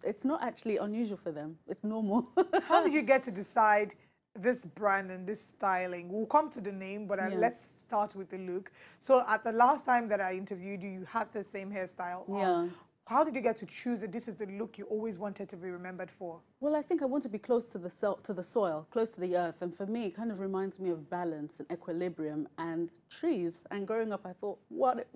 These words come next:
Speaker 1: wouldn't it be amazing to be a tree?" So I thought, for me, I just thought,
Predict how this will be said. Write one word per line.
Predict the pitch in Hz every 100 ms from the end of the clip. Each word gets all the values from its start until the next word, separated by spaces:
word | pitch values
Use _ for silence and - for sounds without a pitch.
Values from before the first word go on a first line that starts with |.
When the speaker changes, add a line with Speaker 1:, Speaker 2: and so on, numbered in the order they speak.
| -
Speaker 1:
wouldn't | 220 247
it | 214
be | 220
amazing | 196 208 220 214
to | -
be | 185 202
a | 170
tree?" | - - 233 226 180
So | 208 226 220
I | 226
thought, | 247 302
for | - 277
me, | 277 392 240
I | 214
just | 220
thought, | 220